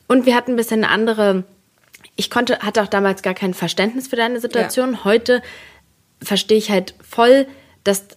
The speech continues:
Speaker 1: also ich hatte halt keine Kinder. Ich wusste gar nicht,
Speaker 2: Ja.
Speaker 1: wa-, durch was du durchgehst. Obwohl ich dich jeden Tag begleitet habe, hatte ich so im Kopf, dass es halt für dich voll die gute Möglichkeit ist, dir was aufzubauen,
Speaker 2: Ja.
Speaker 1: so. Und deswegen habe ich so einen Druck teilweise auch erzeugt und,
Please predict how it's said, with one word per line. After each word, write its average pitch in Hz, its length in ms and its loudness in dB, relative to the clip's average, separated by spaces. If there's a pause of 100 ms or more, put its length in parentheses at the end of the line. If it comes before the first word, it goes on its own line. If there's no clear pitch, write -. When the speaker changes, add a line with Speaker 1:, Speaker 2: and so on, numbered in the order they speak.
(120)
Speaker 1:
also 180 320 2 (440)
ich 190 140 -4
hatte 220 220 0
halt 196 300 -2
keine 180 220 -2
Kinder. 196 420 0
Ich - 160 -10
wusste 202 180 -8
gar 185 140 0
nicht, 185 180 -2
Speaker 2:
Ja. - 0 -
Speaker 1:
wa-, 180 140 0
durch - 280 -6
was 196 180 -2
du 185 100 -6
durchgehst. 208 420 -2
Obwohl 202 200 -2
ich 202 60 -10
dich - 140 -14
jeden 247 140 -4
Tag 233 180 -6
begleitet 233 400 -2
habe, 233 120 -6 (280)
hatte 208 240 -4
ich - 200 -4
so 247 200 2
im 208 160 -6
Kopf, - 240 -12
dass 196 220 -4
es 196 80 -10
halt 185 140 -4
für - 100 -10
dich 180 160 -4
voll 180 120 -2
die 170 80 -2
gute 180 220 -6
Möglichkeit 180 500 -4
ist, - 200 -6
dir 151 80 -2
was 151 100 -8
aufzubauen, 247 580 -4
Speaker 2:
Ja. - 40 -4
Speaker 1:
so. 269 220 2 (260)
Und 202 120 -2
deswegen 202 300 -2
habe 185 140 -6
ich 190 120 -10
so 262 200 2
einen 233 200 -2
Druck 262 300 -4
teilweise 262 540 -2
auch 226 100 -8
erzeugt 247 460 -4
und, 196 180 -2